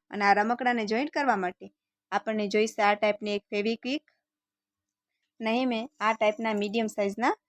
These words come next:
મોતી લઈ લીધા છે. તમે તમારી ચોઇસ પ્રમાણે કોઈ પણ કલરના અથવા કોઈ પણ સાઇઝના મોતી લઈ શકો છો.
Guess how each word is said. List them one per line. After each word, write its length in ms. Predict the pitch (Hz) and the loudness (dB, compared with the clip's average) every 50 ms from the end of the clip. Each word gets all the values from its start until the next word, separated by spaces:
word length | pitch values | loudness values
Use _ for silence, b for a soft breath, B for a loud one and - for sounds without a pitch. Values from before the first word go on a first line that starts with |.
| _ _ _ _ _ - 214 | _ _ _ _ _ -6 -4
મોતી 260 | 226 226 - 233 214 190 | -4 -4 -2 -2 -2 0
લઈ 120 | 190 190 185 185 | 0 0 0 -2
લીધા 240 | 185 180 180 185 - | -4 -4 -4 -6 -8
છે. 80 | - 190 - | -8 -10 -8
તમે 160 | - 196 214 208 214 | -6 -6 -4 -4 -2
તમારી 280 | 214 214 214 208 208 - | 0 0 0 -2 -2 -2
ચોઇસ 160 | 220 214 233 - - | -2 -4 -4 -4 -6
પ્રમાણે 300 | 226 220 214 214 208 208 202 - | -6 -4 -2 -2 -2 -2 -2 -4
કોઈ 120 | 214 214 - | -4 -4 -4
પણ 180 | - 220 202 190 - | -4 -6 -6 -4 -4
કલરના 440 | 208 208 220 214 220 220 220 226 269 - _ _ _ _ _ _ - | 0 4 4 4 4 2 0 -2 -4 -6 _ _ _ _ _ _ -10
અથવા 240 | 208 214 - 214 208 214 | -8 -2 -2 0 0 0
કોઈ 120 | 214 220 - | 0 -2 -2
પણ 160 | 233 220 214 - | -4 -6 -6 -4
સાઇઝના 340 | 214 202 208 202 233 226 220 208 | -4 -4 -2 -4 -4 -4 -4 -4
મોતી 280 | 202 190 - - 269 392 440 403 - 254 | -6 -6 -6 -4 -2 -2 -2 -2 -2 -2
લઈ 120 | 226 214 220 - | 0 0 -2 -2
શકો 260 | - 208 202 - 214 196 - | -6 -10 -10 -10 -14 -16 -14
છો. 80 | 214 | -14